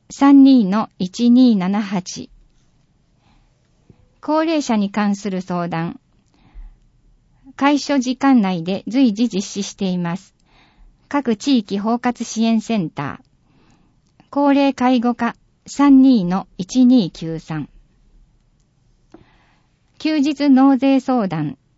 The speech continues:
電話相談もできます。五日土曜日、午前九時から午後四時。収納課。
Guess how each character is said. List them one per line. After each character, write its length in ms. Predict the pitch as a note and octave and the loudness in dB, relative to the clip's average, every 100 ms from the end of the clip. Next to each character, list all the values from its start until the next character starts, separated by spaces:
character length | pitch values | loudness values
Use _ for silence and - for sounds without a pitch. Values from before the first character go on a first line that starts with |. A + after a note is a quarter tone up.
| _ _ _ G3+ | _ _ _ -2
電 240 | B3+ C4+ | 2 4
話 140 | C#4 | 2
相 240 | C4+ C4+ A#3+ | 0 -2 -2
談 240 | A#3 A#3 | 0 0
も 100 | C4+ | 0
で 100 | G#3 | -2
き 140 | G3 D#3+ | -4 -6
ま 160 | E3 | -6
す。 200 | F3+ _ _ _ _ _ _ _ _ _ - | -10 _ _ _ _ _ _ _ _ _ -8
五 240 | A3+ A#3+ | -8 -6
日 200 | B3 C4 | -2 -2
土 120 | G#3 A3 | 0 0
曜 240 | C#4 A3 | 0 0
日、 200 | E3 - _ - | -4 -10 _ -8
午 160 | A#3+ C4 | -2 0
前 260 | A#3 A3+ | 2 0
九 140 | G#3 C4+ | -2 -2
時 140 | B3 | -2
か 140 | A#3+ B3 | -2 -2
ら 180 | G3+ F#3+ | -4 -6
午 140 | A3 | -6
後 240 | F#3+ - _ | -6 -8 _
四 180 | F#3 G3 | -4 -4
時。 220 | E3 - _ _ _ _ _ _ _ _ | -4 -12 _ _ _ _ _ _ _ _
収 320 | - - C4 B3+ | -14 -2 2 4
納 260 | A#3+ A#3 | 4 2
課。 240 | G#3 G#3 | -2 -6